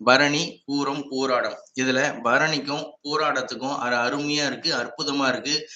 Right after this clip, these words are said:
இன்னைக்கு உங்களுக்கு மைத்திரத்தாரை, நாளைக்கு உங்களுக்கு பரம மைத்திரத்தாரை. இன்றும் நாளையும் அருமையாக இருக்கிறது.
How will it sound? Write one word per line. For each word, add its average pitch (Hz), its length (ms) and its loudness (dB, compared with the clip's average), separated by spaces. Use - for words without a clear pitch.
இன்னைக்கு 147 460 0
உங்களுக்கு 127 380 0
மைத்திரத்தாரை, 139 760 -2
நாளைக்கு 135 400 0
உங்களுக்கு 131 360 -4
பரம 131 460 0
மைத்திரத்தாரை. 117 600 -4
இன்றும் 151 520 0
நாளையும் 139 500 2
அருமையாக 147 560 0
இருக்கிறது. 131 580 -2